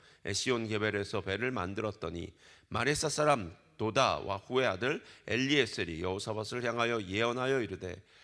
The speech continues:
왕이 아하시아와 교제함으로 여호와께서 왕이 지은 것들을 파하시라 시리라 하더니, 이에 그 배들이 부서져서 다시스로 가지 못하였더라.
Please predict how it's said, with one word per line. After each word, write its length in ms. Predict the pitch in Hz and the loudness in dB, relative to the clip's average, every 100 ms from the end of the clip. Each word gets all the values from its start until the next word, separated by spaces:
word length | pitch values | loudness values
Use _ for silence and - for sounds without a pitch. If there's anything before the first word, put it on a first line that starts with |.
| - - | -20 0
왕이 320 | 123 143 190 | 2 4 4
아하시아와 640 | 120 120 143 - 156 151 147 | 4 4 4 4 4 4 2
교제함으로 720 | 120 120 139 110 98 85 67 | 0 0 2 2 0 -6 -4
여호와께서 480 | 104 110 107 110 120 | 0 2 0 -2 -2
왕이 280 | 107 110 120 | 0 0 -2
지은 300 | 120 120 113 | -2 -2 -2
것들을 480 | 107 - 117 156 - - - _ - | -4 0 2 2 0 -16 -20 _ -6
파하시라 720 | 123 143 143 - 127 104 69 | 0 2 0 0 2 2 0
시리라 380 | - 143 123 104 | -4 -4 -2 -2
하더니, 560 | 90 95 98 101 131 - - - _ | -4 -6 -4 -4 -6 -10 -20 -20 _
이에 280 | 107 123 98 | 0 2 2
그 140 | - | 0
배들이 360 | 110 110 107 113 | -2 -2 -2 -6
부서져서 600 | - 110 135 104 87 60 | -6 -2 -2 -2 -6 -10
다시스로 560 | - 92 104 - 98 107 | -8 -8 -6 -6 -6 -6
가지 280 | 92 92 | -8 -8
못하였더라. 760 | 92 87 - 104 101 - - 85 | -6 -6 -6 -6 -6 -8 -12 -12